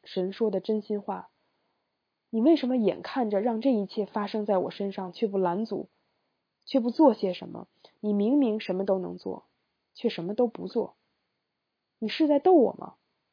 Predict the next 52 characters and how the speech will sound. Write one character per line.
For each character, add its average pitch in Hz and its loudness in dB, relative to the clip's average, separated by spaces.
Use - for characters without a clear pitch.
还 - -8
是 208 -4
你 190 -4
在 180 -4
坑 277 -2
我 - -4
呢？” - -16
但 277 4
是 254 2
以 202 2
利 214 2
亚 233 4
跟 233 2
我 202 -2
们 185 -6
有 202 -4
很 175 -12
大 208 -8
的 180 -6
不 - -16
同， - -18
我 208 4
们 214 0
往 220 4
往 208 0
是 - -6
为 220 2
着 208 0
自 226 -6
己 190 -4
的 - -6
事 175 -4
情 180 -10
向 175 -8
神 170 -10
抱 175 -4
怨， - -8
而 220 -2
以 214 0
利 220 2
亚 269 2
是 - -6
为 196 0
什 175 -10
么 165 -10
呢？ 170 -10
是 - -4
为 220 2
着 185 2
神 180 -4
的 196 -4
约、 226 0